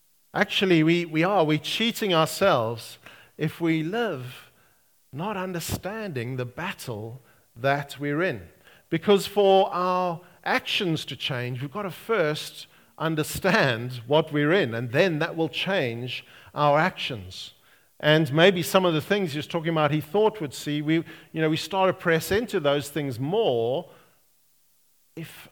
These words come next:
our mindset changes. And so I really want us to think today about our mindset. Where are we? Because if we complacently living at peace, then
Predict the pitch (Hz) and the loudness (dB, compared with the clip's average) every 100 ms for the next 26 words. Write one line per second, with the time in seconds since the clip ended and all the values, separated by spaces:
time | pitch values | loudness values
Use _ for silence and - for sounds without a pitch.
0 | - 139 143 131 135 180 202 185 - 123 | -6 -2 -2 -2 -6 -6 -8 -8 -6 -6
1 | 117 - 156 151 143 104 85 - - _ | -8 -10 -8 -8 -8 -12 -16 -18 -20 _
2 | _ _ _ _ _ _ - 135 180 175 | _ _ _ _ _ _ -16 -10 -6 -4
3 | 175 220 180 180 190 180 170 - - 156 | 0 2 4 4 4 2 0 -4 -2 0
4 | 147 143 - - - - 226 208 - 151 | 0 -2 -10 -20 -8 -2 0 -2 0 4
5 | 175 151 131 143 151 - 151 151 151 147 | 6 6 6 4 4 2 -2 0 0 -4
6 | - - _ 110 127 156 170 170 - 110 | -10 -20 _ -8 -4 -2 -4 -6 -6 -8
7 | 98 131 151 160 156 160 147 127 143 180 | -4 0 2 2 2 0 -2 -6 -4 -2
8 | 135 175 - 180 175 165 - - _ _ | -2 -2 2 4 4 0 -6 -20 _ _
9 | 185 165 - 214 220 - 208 - 175 160 | -10 -10 -8 -6 -6 -4 -6 -2 -2 0
10 | 180 185 160 147 - - 160 110 - 143 | 0 0 -2 -6 -8 -12 -10 -10 -4 2
11 | 151 151 | 4 4